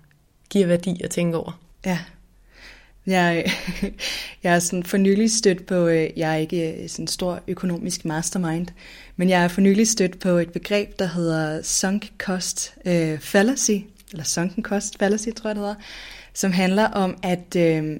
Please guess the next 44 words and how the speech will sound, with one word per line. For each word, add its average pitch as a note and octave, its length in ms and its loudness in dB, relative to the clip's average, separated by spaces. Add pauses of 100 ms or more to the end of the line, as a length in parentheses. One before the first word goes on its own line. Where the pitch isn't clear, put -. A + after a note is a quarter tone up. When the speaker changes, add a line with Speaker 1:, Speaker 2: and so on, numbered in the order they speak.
Speaker 2:
vi E3+ 140 0
kan F3 200 0
være D3+ 240 -2
tilbøjelige G#3+ 680 2
til G3+ 420 -2
at, D#3+ 460 -2
øh, - 100 -8 (200)
blive F3 240 0
ved, A3+ 240 6 (540)
øh, D#3 420 -2
med F3 160 0
at - 80 -2
holde F3 220 -2
fast - 460 -4
i - 80 -4
en F#3 160 -2
investering, B3 680 0 (140)
øh, E3+ 300 -2 (440)
selvom F3 340 -4
pengene F3 360 -2
ligesom E3+ 340 -6
allerede E3 540 -4 (120)
er D#3+ 220 -12
tabt, - 400 -4
fordi F#3 220 -4
vi F#3 100 -4
har E3+ 80 -2
investeret E3 380 -2
rigtig D#3+ 200 -10
meget D#3+ 200 -8
i F3+ 40 -10
den. D#3+ 180 -6 (500)
Et F3+ 80 6
eksempel G3+ 380 2
kunne E3 160 -6
være, D#3+ 400 2
at, - 260 -6
øh, D3 280 0 (100)
hvis - 240 -4
nu F#3 60 2
man F3 160 2
har D3+ 100 -6
set - 400 -4 (380)
seks - 560 0